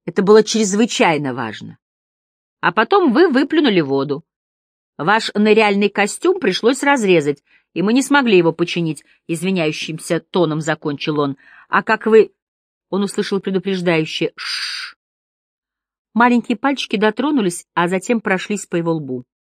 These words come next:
«С вами всё будет хорошо», — сказал малыш. Лассетер слышал своё дыхание, неровное и шумное. «Вы были без сознания», — сказала женщина. «Два дня». Лассетер застонал.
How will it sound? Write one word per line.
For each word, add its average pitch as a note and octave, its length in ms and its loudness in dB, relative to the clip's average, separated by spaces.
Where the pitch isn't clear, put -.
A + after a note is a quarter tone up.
«С - 120 -14
вами F3+ 220 2
всё A#3 260 0
будет F#3 300 -2
хорошо», — D3 400 -4
сказал C3 400 -8
малыш. C3 480 -10
Лассетер A3 600 0
слышал F3+ 560 0
своё F3+ 380 -2
дыхание, C#3+ 520 -4
неровное D#3+ 460 -2
и C#3 60 -4
шумное. C3 560 -10
«Вы G3 140 4
были A3+ 180 2
без G#3+ 180 -2
сознания», — G3 480 -2
сказала B2+ 400 -8
женщина. A#2 560 -14
«Два F3 260 -2
дня». C#3+ 300 -6
Лассетер E3 460 -2
застонал. D3+ 680 -6